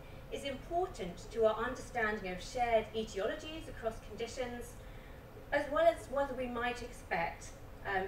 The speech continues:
atypical visual processing to have a causal role in the development of, um, developmental conditions. If visual processing is affected in the same way in all conditions,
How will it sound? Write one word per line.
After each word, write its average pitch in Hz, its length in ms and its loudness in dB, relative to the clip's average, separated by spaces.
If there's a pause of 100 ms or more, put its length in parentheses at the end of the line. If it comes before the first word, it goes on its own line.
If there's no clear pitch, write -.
atypical 233 600 4
visual 220 260 4
processing 220 760 2 (240)
to 226 80 -10
have 226 160 8
a 220 80 8
causal 285 640 0
role - 220 -4 (320)
in 208 80 -4
the 190 40 0
development 175 680 2
of, 170 180 0 (140)
um, 165 200 -4
developmental - 520 -4
conditions. - 540 -4 (1040)
If 330 280 2
visual 285 260 -6
processing 220 560 2
is 190 120 -2
affected 185 500 -2
in 202 120 -6
the 185 100 -4 (100)
same 330 320 4
way 180 440 -2
in - 100 -6
all 320 220 0
conditions, 170 580 -8